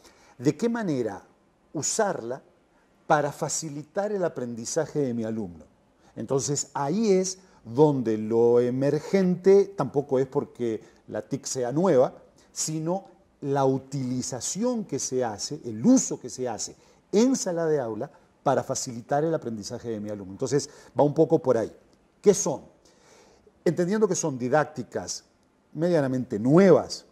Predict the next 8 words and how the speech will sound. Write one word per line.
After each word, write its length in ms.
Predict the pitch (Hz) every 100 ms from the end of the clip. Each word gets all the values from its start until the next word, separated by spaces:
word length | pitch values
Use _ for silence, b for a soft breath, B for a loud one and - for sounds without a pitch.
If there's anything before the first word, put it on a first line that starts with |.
| _ _ _ _ _
formas 640 | - 143 160 156 151 120
de 100 | 117
enseñar, 840 | 117 117 107 131 117 127 147 151 139
formas 480 | - 131 127 127 113
de 100 | 113
aprender, 760 | 113 120 110 107 110 143 135 -
propuestas 720 | - 117 101 139 139 - 113
educativas 720 | 110 107 113 - 139 113 101